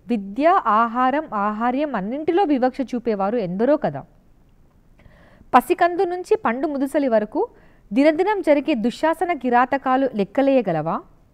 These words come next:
పుట్టినింట ఆడపిల్లవని ఎల్లగొట్టే తల్లిదండ్రులు, మెట్టినింట ఆడపిల్లవని అణిచివేసే అత్తమామలు,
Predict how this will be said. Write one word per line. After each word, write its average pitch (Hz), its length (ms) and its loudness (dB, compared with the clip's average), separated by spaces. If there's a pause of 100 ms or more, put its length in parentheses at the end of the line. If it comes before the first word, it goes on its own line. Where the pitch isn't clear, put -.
(720)
పుట్టినింట 392 480 2 (160)
ఆడపిల్లవని 320 680 4
ఎల్లగొట్టే 254 480 2
తల్లిదండ్రులు, 185 760 -2 (420)
మెట్టినింట 349 580 2
ఆడపిల్లవని 254 1000 2
అణిచివేసే 285 640 0
అత్తమామలు, 175 720 -4